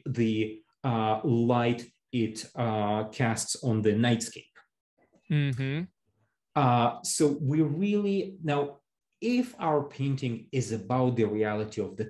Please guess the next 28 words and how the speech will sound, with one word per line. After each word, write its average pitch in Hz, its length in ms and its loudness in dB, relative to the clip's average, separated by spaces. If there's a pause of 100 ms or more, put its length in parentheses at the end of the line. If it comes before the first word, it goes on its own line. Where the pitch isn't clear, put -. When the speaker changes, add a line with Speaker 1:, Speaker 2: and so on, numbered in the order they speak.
Speaker 1:
texture, 226 680 2 (260)
eh, 370 240 2
yes, 214 280 2
in 240 100 0
some 165 240 -4
cases, 135 520 -4
you 143 120 0
may 151 240 -2
want 120 400 -2
more, 123 800 0 (160)
uh, 113 640 -2
information, 170 720 0 (220)
in 202 140 0
some 120 200 -2
cases. 110 480 -10 (720)
But, 127 420 0
uh, 123 360 0
if 143 200 -4
you, 147 360 2
uh, 131 180 0
want 156 380 -4
to 139 220 -4
attain 147 500 -4 (400)
any 156 520 0
other 214 360 4
experience 107 640 -2
of 110 180 -4
reality 95 640 -4